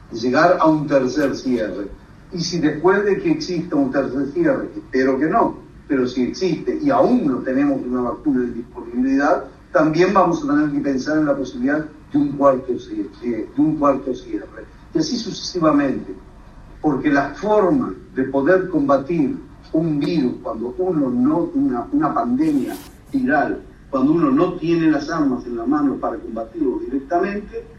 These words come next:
es separarse de él. Se-, ¿qué quiere decir separarse de él? Es separarse de las personas que están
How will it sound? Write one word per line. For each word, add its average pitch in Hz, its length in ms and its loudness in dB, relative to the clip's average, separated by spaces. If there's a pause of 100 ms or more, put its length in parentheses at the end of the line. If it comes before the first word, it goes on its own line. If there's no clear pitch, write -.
(120)
es - 380 -2
separarse 139 960 0
de 92 200 -6
él. 95 100 -6 (400)
Se-, - 240 -2
¿qué 156 220 0
quiere 156 240 2
decir 139 260 0
separarse 139 640 0
de 151 160 4
él? 190 280 0 (360)
Es 143 160 -2
separarse 156 840 2
de 123 120 0
las 127 140 -2
personas 208 640 0
que - 100 -2
están 147 440 2